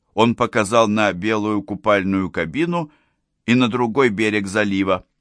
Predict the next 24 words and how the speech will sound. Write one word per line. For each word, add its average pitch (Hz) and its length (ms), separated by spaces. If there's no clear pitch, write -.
«Вон 208 380
там, 95 340
на 95 140
повороте, 95 760
кто-то 127 460
перебросил 107 800
тело 107 440
через 98 420
заграждение, 85 1000
а 113 140
задушили 139 600
ее 85 280
где-то 82 400
неподалеку». 95 1040
Он 113 180
посмотрел 101 520
на 95 140
часы. 80 420
«Надеюсь, 98 460
вы 101 140
еще 95 280
немного 95 560
тут 85 320
выдержите. 76 880